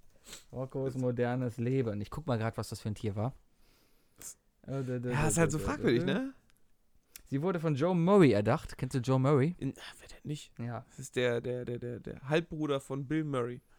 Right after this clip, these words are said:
Speaker 1: Mm.
Speaker 2: Ah, ich freu mich schon wieder.
Speaker 1: Mm.
Speaker 2: E-Mails
Speaker 1: Oh, er,
Speaker 2: gehen
Speaker 1: er
Speaker 2: an
Speaker 1: ist,
Speaker 2: Wookie
Speaker 1: er,
Speaker 2: ins,
Speaker 1: er
Speaker 2: äh,
Speaker 1: ist ein Protagonist.
Speaker 2: Äh, nee.
Speaker 1: Ja.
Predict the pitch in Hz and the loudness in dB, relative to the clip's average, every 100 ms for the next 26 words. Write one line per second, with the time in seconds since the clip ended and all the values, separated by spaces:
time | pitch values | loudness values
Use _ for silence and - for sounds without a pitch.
0 | - - 120 120 117 - _ _ _ _ | -20 -10 -6 -6 -6 -10 _ _ _ _
1 | _ - 127 127 104 110 - 117 120 113 | _ -16 -12 -12 -12 -12 -8 -6 -4 -2
2 | 113 110 110 104 104 101 - - - - | -4 -4 -6 -8 -10 -14 -14 2 8 12
3 | - 156 185 165 165 170 196 208 156 139 | 12 12 12 12 12 10 8 10 10 6
4 | - - 156 160 156 147 - 147 135 139 | 0 8 8 8 6 6 6 6 6 6
5 | 127 - - - - - - - - 175 | 4 0 -12 -18 -20 -20 -20 -8 0 2
6 | 160 - - 143 170 185 170 160 127 127 | 0 -8 -10 -2 6 8 10 8 8 6
7 | 131 | 4